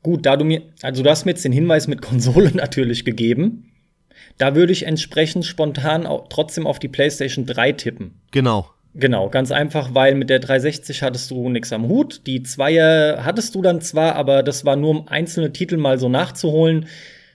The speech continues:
Speaker 1: Ähm, die Dreier war die Hauptkonsole der jüngsten Zeit, mit der du doch deutlich mehr zu tun hattest. Und ich meine, die Vierer läuft halt noch, ne?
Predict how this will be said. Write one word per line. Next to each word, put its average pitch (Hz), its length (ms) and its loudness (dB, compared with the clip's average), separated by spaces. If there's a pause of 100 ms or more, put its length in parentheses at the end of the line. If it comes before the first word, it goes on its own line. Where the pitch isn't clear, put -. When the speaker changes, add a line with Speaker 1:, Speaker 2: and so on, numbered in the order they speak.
Speaker 1:
Ähm, 135 600 -2
die 143 120 -4
Dreier 151 480 4
war 143 200 2
die 151 480 -4 (380)
Hauptkonsole 151 880 2
der 123 440 2
jüngsten 175 680 2
Zeit, 170 540 -2 (640)
mit 131 220 -4
der 156 120 4
du 175 120 2
doch 156 200 0
deutlich 165 460 2
mehr 147 160 0
zu 139 160 -8
tun 147 300 -4
hattest. 143 440 -2
Und 127 120 -2
ich 127 100 -4
meine, 135 180 0
die 127 100 -4
Vierer 143 520 4
läuft 123 360 -2
halt 110 160 0
noch, - 360 -8
ne? 123 280 -6